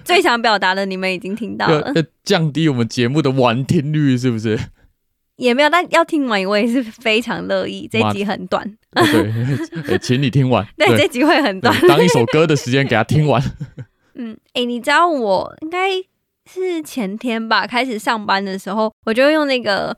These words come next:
Speaker 1: 电脑，然后连自己的 WiFi，
Speaker 2: 嗯。
Speaker 1: 然后就发现有同事把自己的 WiFi 改成一月十三选择，然后是柯文哲的哲。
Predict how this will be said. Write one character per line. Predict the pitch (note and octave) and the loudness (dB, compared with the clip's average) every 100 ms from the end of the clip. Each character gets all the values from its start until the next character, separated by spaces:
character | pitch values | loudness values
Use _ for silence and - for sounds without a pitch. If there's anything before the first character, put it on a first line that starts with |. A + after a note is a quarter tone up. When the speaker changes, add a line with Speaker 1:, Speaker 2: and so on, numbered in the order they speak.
| - | -2
Speaker 1:
电 | C4+ G3+ | -2 0
脑， | F3+ | -2
然 | - G3+ | -2 0
后 | C4 | 2
连 | A3 G3 | 2 -2
自 | G3 | -4
己 | A#3 | -6
的 | - - | -6 -8
WiFi， | - G#3+ - - - - | -6 -6 -6 -8 -8 -2
Speaker 2:
嗯。 | A2 | 2
Speaker 1:
然 | G3+ | 2
后 | B3+ | 2
就 | C#4 | 0
发 | C4 A3 | 0 -2
现 | A3+ C4 A3+ G3+ | -2 -4 -4 -6
有 | - G#3 | -8 -8
同 | G#3 G#3+ | -6 -6
事 | A3+ - B3+ | -8 -8 -6
把 | A#3 G#3 | -4 -4
自 | G3+ B3 | -6 -6
己 | A3 | -4
的 | G3+ | -4
WiFi | G3 G3 G#3 A3+ G3+ | -2 -4 -4 -4 -2
改 | G3 - | -4 -6
成 | - A3 - A3+ _ _ - | -10 -12 -10 -16 _ _ -10
一 | B3+ B3+ | -6 0
月 | C4+ A3 | 0 0
十 | A3 G3 | -4 -12
三 | F3+ G#3 G3 G#3+ - - | -6 -4 -4 -8 -14 -18
选 | - A3+ E3+ F3+ | -4 -4 -4 -8
择， | - - - A#3 _ _ _ | -14 -14 -14 -16 _ _ _
然 | - G3+ | -4 -2
后 | A#3 | -2
是 | B3+ | -4
柯 | A#3 A3 | -4 -4
文 | G3 - | -6 -8
哲 | - - | -14 -16
的 | - G#3+ | -16 -18
哲。 | - | -20